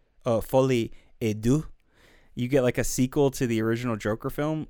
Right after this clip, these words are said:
Is that gonna be a train wreck? I don't know. Gonna be in theaters for that no matter what, you know? And there's, I mentioned that Sonic three.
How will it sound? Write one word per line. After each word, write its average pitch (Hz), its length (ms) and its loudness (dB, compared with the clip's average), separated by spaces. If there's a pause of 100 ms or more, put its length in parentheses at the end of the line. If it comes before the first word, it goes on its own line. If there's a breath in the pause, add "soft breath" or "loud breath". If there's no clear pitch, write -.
Is 120 120 -6
that 120 180 -2
gonna 165 120 0
be 170 120 2
a 175 40 2
train 180 300 -2
wreck? 185 320 -6 (140)
I 196 120 -2
don't 147 120 2
know. 120 280 -4 (100)
Gonna 110 180 -2
be 117 160 -2
in 113 100 -4
theaters 120 280 -2
for 120 140 -4
that 123 220 -2
no 117 80 -4
matter 110 280 -4
what, 131 360 -2
you 120 160 -8
know? 123 260 -6 (580 soft breath)
And 170 380 0 (640)
there's, 156 640 2
I 143 80 2
mentioned 170 320 0
that 135 300 2 (460)
Sonic 131 420 0
three. 127 440 -2